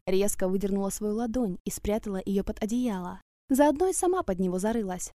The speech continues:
почти до самого носа. «О, Аля, я тебя разбудил?» Разулыбался парень, даже не пытаясь вернуть мою руку обратно. А мне слегка поплохело.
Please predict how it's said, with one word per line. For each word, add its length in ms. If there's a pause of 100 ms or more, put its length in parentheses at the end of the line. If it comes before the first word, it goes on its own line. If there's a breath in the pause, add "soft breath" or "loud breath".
(100)
почти 300
до 100
самого 380
носа. 440 (460)
«О, 240 (200)
Аля, 300 (140)
я 120
тебя 220
разбудил?» 580 (380)
Разулыбался 720
парень, 480
даже 260
не 120
пытаясь 540
вернуть 420
мою 200
руку 220
обратно. 520 (560)
А 120
мне 180
слегка 360
поплохело. 720